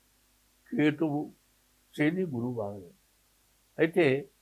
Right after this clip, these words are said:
శని జన్మంలో ఉన్నాడు. ఈ జన్మంలో ఉన్న శని వల్ల చాలా,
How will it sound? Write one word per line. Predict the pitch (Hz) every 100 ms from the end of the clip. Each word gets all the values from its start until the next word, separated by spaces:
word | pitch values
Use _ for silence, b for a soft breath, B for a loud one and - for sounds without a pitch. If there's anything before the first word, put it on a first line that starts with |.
| _ _ -
శని | 135 156 156
జన్మంలో | 117 131 156 147 131
ఉన్నాడు. | 120 110 95 104 _ _ _ _ _ - 147
ఈ |
జన్మంలో | 151 127 151 208 214 202
ఉన్న | 185 175
శని | 175 180 214
వల్ల | 196 165 127 120 - _ _ _ -
చాలా, | 123 127 151 170 185 147